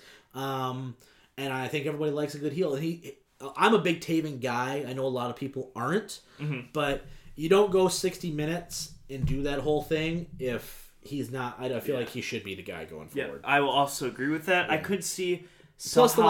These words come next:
Speaker 1: ladder match sets it up where he, no one has to get pinned.
Speaker 2: Yeah.
Speaker 1: So it keeps everybody strong
Speaker 2: Yeah.
Speaker 1: out the door. You know what
Speaker 2: I
Speaker 1: I
Speaker 2: think,
Speaker 1: mean?
Speaker 2: I think Squirrel could win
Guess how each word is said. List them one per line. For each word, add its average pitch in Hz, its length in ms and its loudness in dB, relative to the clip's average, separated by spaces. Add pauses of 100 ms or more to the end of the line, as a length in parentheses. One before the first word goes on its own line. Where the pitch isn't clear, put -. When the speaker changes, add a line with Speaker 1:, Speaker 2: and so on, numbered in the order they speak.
(100)
Speaker 1:
ladder 220 60 2
match 185 300 -2
sets 175 260 0
it - 40 -2
up 165 180 -2
where 143 160 0
he, - 160 -12
no 160 140 -4
one 160 120 -2
has 156 160 -4
to - 80 -14
get 123 200 -8
pinned. 156 320 -4
Speaker 2:
Yeah. 131 320 -4
Speaker 1:
So 196 100 2
it 190 60 0
keeps 214 180 0
everybody 175 220 4
strong 113 600 -2 (160)
Speaker 2:
Yeah. - 200 -2
Speaker 1:
out 131 120 -2
the 135 40 -6
door. 113 500 -2
You 120 120 -2
know - 60 0
what 156 40 6
Speaker 2:
I 156 40 6
Speaker 1:
I - 20 -2
Speaker 2:
think, 170 220 0
Speaker 1:
mean? - 80 -2
Speaker 2:
I 156 80 4
think 185 200 0
Squirrel 151 540 0
could 156 220 -2
win 170 320 0